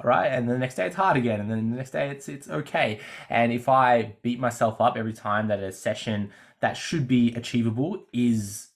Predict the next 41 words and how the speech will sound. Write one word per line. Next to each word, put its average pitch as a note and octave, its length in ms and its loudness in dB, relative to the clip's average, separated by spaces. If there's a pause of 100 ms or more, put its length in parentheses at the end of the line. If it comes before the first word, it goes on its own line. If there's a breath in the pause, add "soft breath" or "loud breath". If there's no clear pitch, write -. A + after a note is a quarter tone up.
(200)
uh, F#2+ 680 -8 (800)
unexpectedly A#2 680 -2
hard A2 400 0
or G3+ 140 -6
difficult, C#3+ 580 -6 (720 loud breath)
um, A2+ 460 2 (100)
you F3 80 -4
know, E3+ 340 -2
I, D#3 80 2
I, E3 240 0
I E3 60 2
wouldn't F3 200 -2
be D#3+ 60 -8
doing E3 240 -2
this B2 120 -4
for A2 80 -10
very G2+ 260 -2
long G#2+ 420 -10 (100)
because B2 220 -4
I C3 80 6
would B2 140 0
be B2 80 -6
constantly C3+ 500 -2
thinking, A#2+ 360 -2
"Gosh, A2+ 340 4
like, G#2+ 260 -2
you A2+ 80 -8
know, G2+ 80 -2
I'm G#2 100 0
not A2 140 -2
good A2+ 100 -6
enough A2 180 -2
for A2 60 -10
this. G#2 380 -8
I'm G2+ 300 -4
going A2+ 240 2
backwards. G#2 560 -2
I'm G#2 160 -6
not, G#2 340 0
not A#2+ 160 0
improving." G#2+ 800 -4